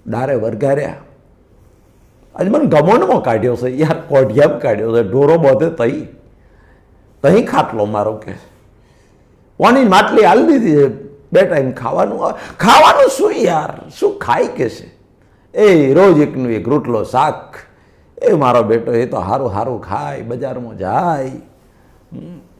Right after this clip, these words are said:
બજારમાં જઈને, હોટલમાં જઈને હારું હારું ખાય આવે, મને બે ટાઈમ રોટલો અને શાક આલે છે, શું કરવું હવે? મારી મૂડી હતી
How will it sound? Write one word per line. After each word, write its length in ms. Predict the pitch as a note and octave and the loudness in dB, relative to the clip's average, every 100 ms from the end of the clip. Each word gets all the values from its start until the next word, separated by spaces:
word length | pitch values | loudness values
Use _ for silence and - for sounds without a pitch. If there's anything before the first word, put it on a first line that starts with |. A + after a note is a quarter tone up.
| - | -10
બજારમાં 500 | B2+ D3+ C#3 A#2 A#2 | 0 4 4 2 -2
જઈને, 200 | B2 B2 | -2 0
હોટલમાં 460 | A#2 B2 D#3 B2+ A#2 | -2 -2 -6 -6 -8
જઈને 180 | A#2 | -10
હારું 280 | F#2+ B2+ D3+ | -10 -8 -6
હારું 240 | A2 D3+ - | -8 -10 -12
ખાય 160 | - | -10
આવે, 340 | - B2+ - - - _ _ _ - | -6 -4 -4 -6 -18 _ _ _ -16
મને 140 | A#2 | -12
બે 220 | C3 D3 D#3 | -2 0 0
ટાઈમ 320 | D#3 B2+ A#2+ | -2 -6 -6
રોટલો 300 | C#3 C#3+ D3+ | -8 -8 -10
અને 140 | G#2+ | -10
શાક 300 | - C3+ - | -10 -12 -12
આલે 260 | C3 D#3+ F3+ | -16 -14 -16
છે, 140 | - | -16
શું 340 | - - F3+ - | -18 -10 -10 -10
કરવું 440 | A2+ C#3+ F#3+ D#3 | -12 -8 -8 -8
હવે? 240 | - - _ _ _ - - | -14 -20 _ _ _ -20 0
મારી 240 | A#3+ D4+ | 4 6
મૂડી 440 | E4 D4 D#4+ F#4 B3 | 6 6 6 6 6
હતી 460 | G#3+ - D4+ G#3 | 4 4 2 4